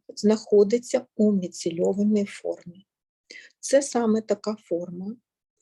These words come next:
яка утворюється нашим організмом для того, щоб, е, у клітину доставлялася,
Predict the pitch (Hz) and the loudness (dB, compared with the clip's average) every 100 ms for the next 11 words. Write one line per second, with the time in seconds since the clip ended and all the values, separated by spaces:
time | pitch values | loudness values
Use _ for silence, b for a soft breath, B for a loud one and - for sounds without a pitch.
0 | B - 214 220 262 269 233 - 202 233 | B -2 0 0 -2 -2 -2 -4 0 0
1 | 262 220 202 - 196 185 247 - 226 190 | 2 0 -2 -4 -2 -2 -2 0 0 -2
2 | 190 202 180 165 156 - 185 240 247 _ | -4 -6 -6 -8 -14 -14 -10 -10 -12 _
3 | _ _ _ B B _ - 185 214 - | _ _ _ B B _ -8 -2 -2 4
4 | 220 254 247 - 185 170 190 196 175 - | 4 4 0 -2 -4 -4 -2 -2 -4 -10
5 | - 165 - - - - _ - 202 196 | -12 -12 -12 -16 -18 -20 _ -4 -4 -2
6 | 190 185 - 247 330 240 160 - _ _ | -6 -2 0 4 4 2 -2 -10 _ _
7 | _ - 190 196 - 180 185 220 269 254 | _ -4 -4 -2 -6 -4 -4 0 2 2
8 | - 247 247 | 0 -2 -2